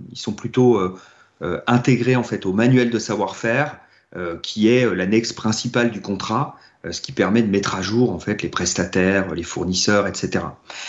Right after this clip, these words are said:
Après sur les clauses, oui, on a des clauses a-, assez simples, mais on est sur un, on est sur un jeune réseau en démarrage.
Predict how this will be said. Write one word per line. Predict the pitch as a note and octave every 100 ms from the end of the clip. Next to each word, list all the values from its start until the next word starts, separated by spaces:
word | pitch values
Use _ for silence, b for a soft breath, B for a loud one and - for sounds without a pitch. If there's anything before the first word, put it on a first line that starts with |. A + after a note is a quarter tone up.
| B B
Après | E2+ C#3
sur | C3+ B2
les | A#2
clauses, | A2+ C#3+ D3 C3+
oui, | B2
on | G2
a | F#2
des | G2
clauses | - G#2
a-, | G#2+ - -
assez | G2 - G#2+
simples, | - A#2+ D3 A#2 E2+ - B B B
mais | F#2 G#2
on | G2+
est | G#2
sur | A2 - G2
un, | F#2 F2+ F2 F2+ E2+
on | - F#2+
est | G2+
sur | G#2 - F2+
un | F#2
jeune | F#2 A#2+ A#2+
réseau | A#2 A2+ A#2 A2
en | F#2+
démarrage. | G2+ G2+ G2+ G#2+ B2+ A#2+